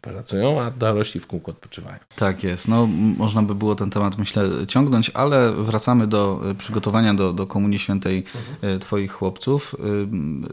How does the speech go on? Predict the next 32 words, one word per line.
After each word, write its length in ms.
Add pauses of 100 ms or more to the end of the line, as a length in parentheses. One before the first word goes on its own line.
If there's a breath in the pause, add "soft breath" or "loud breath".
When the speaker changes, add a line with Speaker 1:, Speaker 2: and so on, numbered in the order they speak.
Speaker 2:
czy 160
to 180
było 500
jakimś, 640
mm, 380 (480 loud breath)
znaczy, 240 (440 loud breath)
inaczej, 380
no 80
nie 120
wiem, 140 (220 loud breath)
b-, 160
bo 160
myślę 260
o 60
tym, 180
że, 360
y, 140 (160)
wy 280
uczestniczycie 800
raczej 420
w 80
mszy, 520
mszy 180
świętej 260
Speaker 1:
Mhm. 120
Speaker 2:
trydenckiej, 600
Speaker 1:
Tak. 220 (220 loud breath)
Speaker 2:
nie? 300
I 480
to 520 (460)
oznaczało, 760
że 320